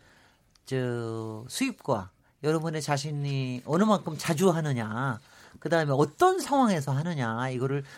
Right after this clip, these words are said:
잘 자기 자신이 일단 분석을 해야 될 것 같고요. 자칫하면은 자기도 어디선가 이게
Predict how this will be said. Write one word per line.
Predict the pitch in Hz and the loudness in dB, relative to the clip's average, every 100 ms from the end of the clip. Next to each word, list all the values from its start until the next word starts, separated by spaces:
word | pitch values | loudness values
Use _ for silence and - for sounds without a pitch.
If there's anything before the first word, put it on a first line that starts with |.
| - | -16
잘 | - 202 | -4 -4
자기 | 196 185 254 | -2 0 2
자신이 | 311 294 294 | 2 0 -2
일단 | 202 202 175 | -2 -2 -2
분석을 | 160 160 170 156 | -2 -2 0 0
해야 | 170 180 | -2 -2
될 | 160 | -4
것 | 139 | -4
같고요. | 117 - 208 185 - - - - | -6 -6 -8 -6 -8 -18 -20 -16
자칫하면은 | - 247 - 262 320 311 320 330 277 | -4 -4 -2 0 2 4 2 0 0
자기도 | 214 214 262 294 202 | 0 0 0 2 4
어디선가 | 170 208 294 285 277 262 262 247 120 | 4 4 4 2 0 4 4 4 0
이게 | 190 202 233 202 143 | -6 -2 0 0 -4